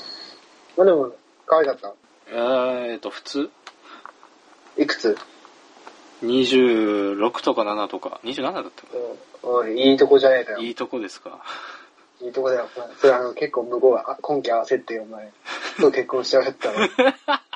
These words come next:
Speaker 2: やだ、重たすぎるだろ。
Speaker 1: いいじゃん、年下じゃん。
Speaker 2: よくない、よくない、よくはないだろ。
Speaker 1: 年、年下だからいいじ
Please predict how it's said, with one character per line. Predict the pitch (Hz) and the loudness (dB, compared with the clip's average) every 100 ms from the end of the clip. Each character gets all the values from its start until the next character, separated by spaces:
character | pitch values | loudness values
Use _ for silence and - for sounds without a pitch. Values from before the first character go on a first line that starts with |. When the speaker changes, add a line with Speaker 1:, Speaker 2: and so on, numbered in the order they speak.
| - _ - _ - - _ _ _ _ _ - 302 - _ _ _ _ _ _ _ _ - - | -10 _ -14 _ -20 -20 _ _ _ _ _ -18 -18 -18 _ _ _ _ _ _ _ _ -20 -10
Speaker 2:
や | 139 190 | -2 -2
だ、 | 175 135 90 - | -2 -6 -10 -12
重 | 120 143 175 | -10 -6 -4
た | 196 | -4
す | - - 180 | -4 -8 -8
ぎ | 196 | -6
る | 170 | -4
だ | 104 | -6
ろ。 | 87 _ _ _ _ _ _ _ _ | -8 _ _ _ _ _ _ _ _
Speaker 1:
い | 139 | -10
い | 135 | -10
じ | |
ゃ | 110 | -10
ん、 | |
年 | 135 131 139 | -8 -8 -2
下 | 143 | -4
じ | 120 | -4
ゃ | |
ん。 | 101 _ _ _ _ _ _ _ _ - - _ _ _ _ _ - - _ | -10 _ _ _ _ _ _ _ _ -20 -20 _ _ _ _ _ -20 -20 _
Speaker 2:
よ | 135 143 | -2 -2
く | - 139 | 0 -2
な | 123 | -2
い、 | 117 - | -4 -4
よ | 117 135 | -2 0
く | 170 | 0
な | 120 | -2
い、 | 107 | 0
よ | 147 233 | 0 4
く | 320 | 4
は | 170 | 4
な | 135 | 0
い | 139 | -4
だ | 107 | -6
ろ。 | 85 - - - _ _ - | -12 -20 -20 -20 _ _ -8
Speaker 1:
年、 | 143 151 139 | -4 -2 2
年 | 151 143 143 | 2 2 -4
下 | - | 0
だ | 143 | 2
か | 123 | 2
ら | |
い | |
い | |
じ | 117 | -2